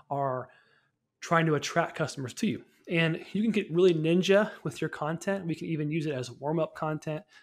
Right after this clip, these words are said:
uh, before sales calls, uh, so folks know what you have to offer. So the sales call itself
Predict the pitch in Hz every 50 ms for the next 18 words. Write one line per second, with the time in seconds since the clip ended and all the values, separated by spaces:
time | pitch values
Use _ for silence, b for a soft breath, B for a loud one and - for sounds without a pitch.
0 | b b - 123 123 - - - 120 113 - - 165 165 156 156 - - 160 151
1 | 151 147 143 143 - - b b b b b _ - - 131 123 120 117 - -
2 | - 131 - - - 131 120 - - - 127 135 139 139 131 - 135 123 135 135
3 | - - 127 127 131 - - - 123 - - - 117 113 110 - - 147 135 120
4 | - - 135 123 - - - - 160 147 143 143 -